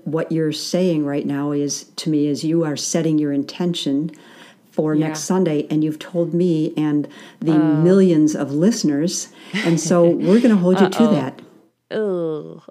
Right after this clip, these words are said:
Speaker 2: okay. Oh, gosh. Yeah, when this comes out, I'm gonna have to post a picture of the clean bedroom, am I not?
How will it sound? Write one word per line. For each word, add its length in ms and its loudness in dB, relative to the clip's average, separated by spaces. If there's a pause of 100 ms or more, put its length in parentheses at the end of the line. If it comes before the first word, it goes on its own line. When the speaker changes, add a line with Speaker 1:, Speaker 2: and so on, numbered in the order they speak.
Speaker 2:
okay. 580 -6
Oh, 240 -2
gosh. 520 -6
Yeah, 200 -2
when 220 -2
this 160 -2
comes 200 -6
out, 200 0
I'm 120 -4
gonna 160 -2
have 180 -6
to 220 -4 (320)
post 320 -4
a 60 -6
picture 360 -6
of 120 -8
the 80 -8
clean 260 -6
bedroom, 400 -8
am 140 -10
I 100 -8
not? 340 -8